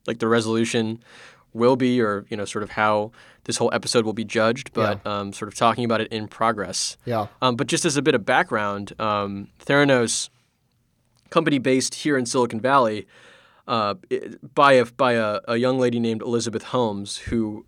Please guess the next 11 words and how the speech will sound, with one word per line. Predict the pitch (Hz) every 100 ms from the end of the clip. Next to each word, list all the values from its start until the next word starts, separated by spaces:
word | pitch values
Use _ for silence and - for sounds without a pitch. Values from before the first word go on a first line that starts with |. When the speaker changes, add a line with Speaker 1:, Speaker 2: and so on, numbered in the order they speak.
| -
Speaker 1:
dropped | - 139 143
out | 123
of |
Stanford | - 123 123 123 110
at |
age | 110 -
nineteen | 113 113 117 - 120 110
to | 110
found | 113 - 110 113 110
this | 104
company. | - 127 117 98 101